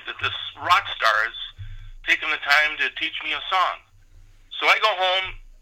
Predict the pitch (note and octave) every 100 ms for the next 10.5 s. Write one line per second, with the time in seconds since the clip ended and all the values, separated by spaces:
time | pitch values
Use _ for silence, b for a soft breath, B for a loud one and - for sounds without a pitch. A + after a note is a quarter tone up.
0 | - - - - _ _ _ _ _ C3
1 | B2+ E3+ F3+ - E3 E3 D3 D3+ D3 C#3+
2 | D3 D3 C#3+ C#3+ D3+ C#3+ - - A2+ A2+
3 | C3 C3 _ _ - G3+ G3 E3 C#3+ B2+
4 | G#2 C3+ B2+ A2 - A2 - D#3 C#3+ C3+
5 | C3+ A#2 A2 G#2+ G#2+ G#2 - F#2+ - B
6 | B B B B2 C3+ C3+ B2+ D#3 - C#3
7 | C3 B2+ - A#2+ - A#2+ A#2+ A2 - _
8 | - _ _ _ _ - A2+ - B2 A#2+
9 | A2+ G#2 G#2 G2+ - A#2 A2+ G#2+ F#2 F#2+
10 | - - - -